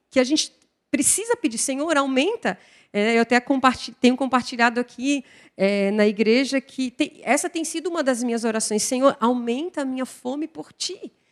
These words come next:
Né? Porque já, já percebeu aquela pessoa, quem é que gosta de cozinhar, né? Pra alguém que tá com fome, fazer uma comida pra alguém que tá com fome?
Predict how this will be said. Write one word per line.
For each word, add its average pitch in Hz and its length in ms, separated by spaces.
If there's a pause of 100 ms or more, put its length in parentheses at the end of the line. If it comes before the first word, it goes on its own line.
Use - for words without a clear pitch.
(200)
Né? 233 140
Porque - 320
já, 269 200 (200)
já 277 100
percebeu 339 400
aquela 349 160
pessoa, 320 500 (200)
quem 440 200
é - 40
que 392 100
gosta 302 380
de 294 100
cozinhar, 254 720 (540)
né? 214 360 (520)
Pra 277 360
alguém 277 340
que - 80
tá 330 140
com 330 100
fome, 277 420
fazer 254 200
uma 311 100
comida 302 280
pra 302 100
alguém 302 220
que - 80
tá 320 100
com 311 140
fome? 226 480